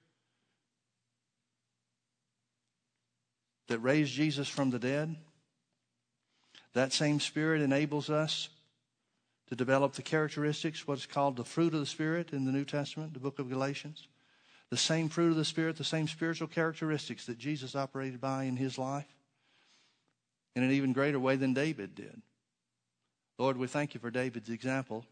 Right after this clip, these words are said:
because it speaks to us and speaks to the importance for us to develop not just our faith, to see bodies healed and see our finances, financial needs met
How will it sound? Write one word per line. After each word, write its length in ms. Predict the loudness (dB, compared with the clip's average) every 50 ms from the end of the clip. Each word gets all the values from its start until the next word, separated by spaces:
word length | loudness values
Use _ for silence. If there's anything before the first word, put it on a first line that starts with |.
| _ _
because 320 | -16 -10 -8 -6 -6 -4 -6
it 120 | -8 -10 _ -16 _ _ _ _ _ _ _ -16
speaks 360 | -10 -4 -2 -2 -2 -2 -4 -6
to 220 | -4 -2 0 2
us 400 | 2 0 0 -2 -6 -12 -14 -14 -16 _ _ _ _ _ _ _ _ _ _ _ _ _ _ _ _ _ _ _ _ _ -16
and 80 | -14
speaks 280 | -8 -4 -4 -4 -4 -4
to 80 | -4 -2
the 140 | 0 0 0
importance 680 | 0 0 0 0 0 0 0 -2 -6 -8 -10 -12 -12 -14 _ _ _ _ _ _ _ _ _ _ _ _ _ _ _ _ _ _ _ -18 -18 -12
for 160 | -4 0 0
us 160 | 0 0 0
to 100 | -2 -4
develop 320 | -4 -2 -2 0 0 0 0
not 240 | 0 -2 -2 -2
just 280 | -4 -8 -8 -8 -8 -8
our 100 | -10 -8
faith, 520 | -8 -6 -6 -6 -6 -8 -12 -16 -18 -20 -20 _ _ _ _ _ _ _ _ _ _ _ _ _ _ _ _ _ _ _ _ _ _ _ _ _ _ _ _ _ _ _ _ _ _ _ _ _ _ _ _ _ _ _ _ _ _ _ _ _ _ _ _ _ _ _ -14
to 80 | -12
see 180 | -8 -6 -4 -2
bodies 420 | 0 2 2 2 2 0 -2 -4
healed 400 | -2 -2 -2 0 -2 -2 -4 -6
and 160 | -6 -8 -8 -6
see 200 | -4 -4 -2 -2
our 180 | -2 -4 -8 -12 _ _ _ _ _ _ _ _
finances, 760 | 0 2 4 4 4 2 2 0 -2 -4 -4 -4 -6 -10 -14 -16 _ _ _ _ _ _ _ _ _ _ _ _ _ _ _ _ _ _
financial 420 | 0 2 2 4 2 2 0 -2
needs 280 | 0 0 0 0 -2 -2
met 300 | -2 -2 -2 -2 -4 -6